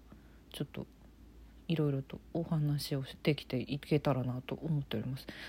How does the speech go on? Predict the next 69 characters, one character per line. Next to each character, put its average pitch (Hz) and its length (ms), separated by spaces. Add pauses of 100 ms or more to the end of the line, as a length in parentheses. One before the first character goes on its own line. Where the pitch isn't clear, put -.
(120)
ト - 80
カ 269 160
ゲ 294 100
ち 302 140
ゃ - 20
ん 294 180
は 277 120
す - 260
っ 190 40 (180)
ご 294 180
い 285 80
古 262 320
く - 140
か 196 220
ら 175 300 (400)
お 180 60
互 185 400
い 175 60
知 - 160
っ - 20
て - 240
い 180 60
る 185 120
ん 170 60
で 160 160
す - 100
け - 140
ど 151 140
も、 156 240 (240)
舞 214 120
台 233 320
を 170 100
ご 170 200
一 165 80
緒 175 140
す - 200
る 180 140
の 160 220
は 147 100
今 185 200
回 151 300
が 151 60
初 147 320
め 151 160
て 143 160
で、 139 220 (680)
う 175 40
ん、 151 180 (260)
同 180 200
じ 196 120
座 185 200
組 190 360
で 185 140
や 175 120
っ 170 140
と、 175 200 (360)
や 147 120
っ - 60 (100)
と 226 100
ご 214 160
一 214 80
緒 220 160
で 208 160
き - 160
る、 170 160
嬉 165 220
し - 180
い - 40
っ - 40